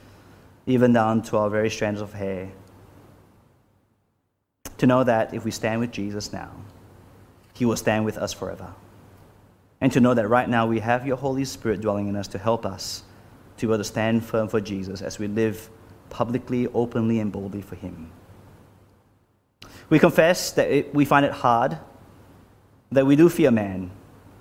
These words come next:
that we do live in the time of man and the place of man, and the pressures are very real and difficult. And so we ask for your help. Help us to believe. Help us to obey.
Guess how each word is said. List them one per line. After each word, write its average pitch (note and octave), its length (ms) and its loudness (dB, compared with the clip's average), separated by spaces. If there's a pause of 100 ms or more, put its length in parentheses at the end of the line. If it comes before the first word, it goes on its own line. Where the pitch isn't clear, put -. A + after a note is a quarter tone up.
(260)
that C#3+ 120 6
we D3 100 6
do C#3+ 200 6
live E3 180 8
in C3+ 80 4
the B2 80 4
time B2 320 2
of B2 160 -2
man A2 360 0
and G#2+ 140 -2
the G#2+ 80 -2
place B2 320 0
of A#2+ 120 -2
man, G#2 400 -4 (720)
and B2 140 2
the B2 40 2
pressures C#3+ 320 2
are C#3+ 160 4
very B2+ 260 4
real A2+ 320 2
and G#2 140 -2
difficult. - 560 -12 (380)
And C#3 100 0
so F3 100 4
we C#3+ 120 2
ask A#2+ 200 2
for A2+ 100 -4
your G#2+ 140 0
help. G#2+ 320 -6 (840)
Help - 180 0
us D3+ 140 4
to C3 100 -6
believe. A2 480 0 (760)
Help C3+ 180 2
us C3 100 2
to A#2+ 140 -2
obey. F#2+ 360 -4